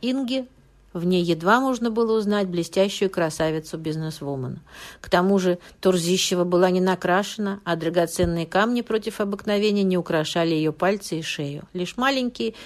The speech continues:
изумрудные серёжки красиво оттеняли её чёрные, как смоль, волосы, аккуратно забранные в пучок на затылке. Её подружка Марина Бузинова вообще пришла в голубом спортивном костюме. Следом за Турзищевой и Бузиновой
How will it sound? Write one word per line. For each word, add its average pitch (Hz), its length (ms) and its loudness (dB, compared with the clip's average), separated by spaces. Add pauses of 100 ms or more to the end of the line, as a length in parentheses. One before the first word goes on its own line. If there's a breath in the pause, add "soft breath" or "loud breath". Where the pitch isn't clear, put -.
(140 loud breath)
изумрудные 185 580 2
серёжки 226 460 0
красиво 202 500 -2
оттеняли 202 480 0
её 170 140 2
чёрные, 165 420 -2
как 196 220 -6
смоль, 147 280 -4
волосы, 202 520 0 (280 loud breath)
аккуратно 190 680 0 (240 loud breath)
забранные 160 500 0
в 151 60 -10
пучок 165 420 -4
на 175 80 -4
затылке. 156 640 -6 (560)
Её 240 220 4
подружка 269 640 2
Марина 214 320 2
Бузинова 214 540 0
вообще 165 360 2
пришла 226 380 -2
в 202 80 -4
голубом 196 380 -2
спортивном 185 600 -4
костюме. 170 600 -4 (520 loud breath)
Следом 254 460 2 (200 loud breath)
за 202 120 2
Турзищевой 226 760 0
и - 20 0
Бузиновой 226 760 0